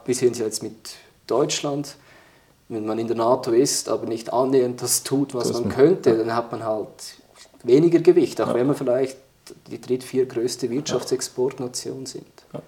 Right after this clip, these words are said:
Speaker 2: So, das wär's zum Ukraine-Konflikt mit Doktor Fritz Kehlin. Ich hoffe, es hat Ihnen gefallen. Ich hoffe, Sie konnten auch etwas lernen, etwas mitnehmen von dieser zweiundsechzigsten Folge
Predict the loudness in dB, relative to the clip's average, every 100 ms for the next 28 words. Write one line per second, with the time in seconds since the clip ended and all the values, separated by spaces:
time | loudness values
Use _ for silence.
0 | -20 -20 _ _ -20 -20 -20 -20 -20 -20
1 | _ 0 6 6 6 -8 -20 -20 -20 0
2 | 4 6 8 10 10 6 -4 -10 _ _
3 | 2 6 8 6 6 4 8 6 6 2
4 | 0 4 4 4 -6 -20 _ _ 6 6
5 | 4 -10 2 4 4 6 6 6 2 0
6 | 2 2 -2 -8 -2 4 6 4 2 6
7 | 6 6 4 2 -14 -20 -20 _ _ 2
8 | 4 6 8 8 6 8 8 6 6 4
9 | 4 0 2 4 6 6 6 0 -18 -20
10 | -20 _ _ _ _ _ 4 4 6 10
11 | 10 8 4 2 -2 _ _ _ _ _
12 | _ _ _ 0 4 4 8 6 8 6
13 | 8 8 4 0 -20 _ 4 6 6 4
14 | 6 4 6 4 4 0 0 0 6 8
15 | 8 6 4